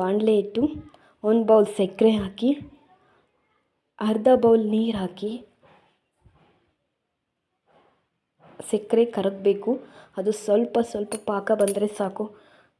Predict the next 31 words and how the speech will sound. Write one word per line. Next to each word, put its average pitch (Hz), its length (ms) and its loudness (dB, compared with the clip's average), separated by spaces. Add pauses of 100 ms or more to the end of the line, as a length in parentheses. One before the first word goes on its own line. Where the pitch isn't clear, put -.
(320)
ನನಗೆ 233 320 0
ಇನ್ನೊಂದು 240 360 4
ಸ್ವಲ್ಪ 226 260 0 (180)
ನೀರು 226 320 -4
ಬೇಕು 214 300 -2
ಅನ್ನಿಸ್ತು, 202 300 -2 (120)
ಅದಕ್ಕೆ 196 260 -8
ಇನ್ನೊಂದು 202 240 -2
ಸ್ವಲ್ಪ 208 180 -2 (140)
ನೀರು 196 220 0
ಹಾಕೋತಾ 185 360 -8
ಇದ್ದೀನಿ. 190 240 -2 (880)
ಈಗ 220 100 0 (160)
ಸಕ್ಕರೆ 226 280 2 (100)
ಪಾಕ 214 120 -4 (280)
ಈ 214 40 6 (200)
ಥರ 214 100 0 (160)
ಕುದೀತಾ 208 400 -2
ಇದೆ 202 220 -6
ನೋಡಿ. 190 220 0 (1900)
ಏಲಕ್ಕಿ 240 400 2
ಪುಡಿ 208 240 4
ಹಾಕಿ 202 320 -4 (720)
ಘಮ್ 233 260 0
ಅನ್ನುತ್ತೆ, 208 420 -4 (300)
ಮತ್ತು 202 180 -6 (140)
ಕೇಸರಿ 220 480 2
ಹಾಕ್-, 196 260 -10 (160)
ಕೇಸರಿ 214 460 -4
ಒಂದು 214 180 -8
ಚಿಟಿಕೆ 214 280 -10